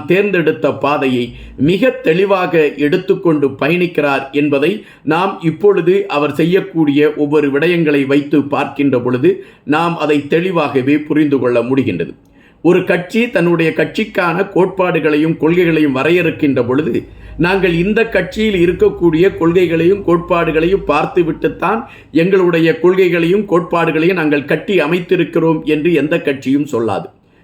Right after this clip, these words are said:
காரணம், எங்களுடைய குழு இதை ஆராய்ந்து மக்களுக்கு என்ன தேவை என்பதை அறிந்து கொண்டு அதன்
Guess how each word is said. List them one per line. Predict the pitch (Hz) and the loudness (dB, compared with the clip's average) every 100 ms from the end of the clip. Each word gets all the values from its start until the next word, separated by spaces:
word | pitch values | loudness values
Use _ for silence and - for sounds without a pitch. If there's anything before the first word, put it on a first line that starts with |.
| _ | _
காரணம், | 156 165 196 202 | -2 0 0 0
எங்களுடைய | 160 160 160 147 147 | 2 2 2 0 0
குழு | 180 196 196 190 | 0 0 0 0
இதை | 151 147 135 | 2 2 2
ஆராய்ந்து | 156 165 156 147 190 - - _ - | 0 0 0 0 -2 -4 -14 _ -6
மக்களுக்கு | 139 - 202 190 180 165 147 | -4 0 0 0 0 0 0
என்ன | 180 190 180 | 0 -2 0
தேவை | 170 185 180 165 | 0 2 2 2
என்பதை | 160 147 143 | 2 0 0
அறிந்து | 135 151 175 160 | 2 0 2 2
கொண்டு | 147 135 190 - - - - | 2 2 0 -2 -12 -10 -4
அதன் | 156 208 | 0 0